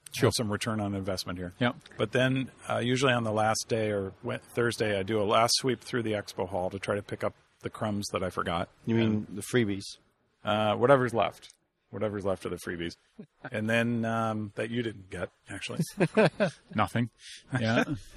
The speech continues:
Speaker 2: And then, uh, and then I try to do sessions that are, like, core Esri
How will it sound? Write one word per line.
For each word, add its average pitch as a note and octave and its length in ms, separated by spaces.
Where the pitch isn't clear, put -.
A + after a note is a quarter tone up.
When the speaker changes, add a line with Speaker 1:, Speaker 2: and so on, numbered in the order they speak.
Speaker 2:
And B2 160
then, B2+ 340
uh, A#2+ 400
and B2+ 180
then C3 140
I B2 140
try B2 240
to B2 100
do A2+ 460
sessions A2+ 520
that G#2+ 140
are, G#2 120
like, F#2+ 260
core A#2+ 400
Esri F#2 560